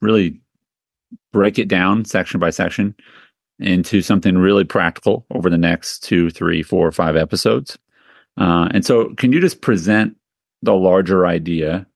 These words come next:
And, uh, you know, one of the reasons I love being around advisors and working with advisors is they're okay with big numbers. But the thing we're gonna talk about includes some pretty big numbers. Uh, so why don't you tell us what we're gonna talk about and kind of break it down,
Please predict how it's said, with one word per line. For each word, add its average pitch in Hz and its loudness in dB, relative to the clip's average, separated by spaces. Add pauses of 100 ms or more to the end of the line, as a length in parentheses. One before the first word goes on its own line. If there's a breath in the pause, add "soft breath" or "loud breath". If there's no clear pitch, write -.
(100)
And, 80 0 (160)
uh, 90 -4
you 95 -2
know, 82 0
one 87 0
of 90 2
the 87 2
reasons 85 0
I 87 4
love 87 0
being 90 0
around 87 2
advisors 85 0
and 82 -4
working 85 -2
with 82 0
advisors 82 -4
is 80 -6
they're 90 4
okay 87 -2
with 80 -2
big 80 -2
numbers. 78 -2 (840 soft breath)
But 95 0 (340)
the 101 0
thing - 0
we're 131 2
gonna 110 0
talk 117 0
about 92 0 (280)
includes 101 -2
some 87 0
pretty 98 0
big 87 0
numbers. 82 -4 (560 soft breath)
Uh, 85 0
so 87 2
why 82 -8
don't 120 -2
you - -14
tell - 0
us 98 -4
what 117 4
we're 107 4
gonna 101 2
talk 98 -4
about 85 0 (100)
and 85 -2
kind 98 0
of 85 -2
break 87 0
it - -8
down, 82 0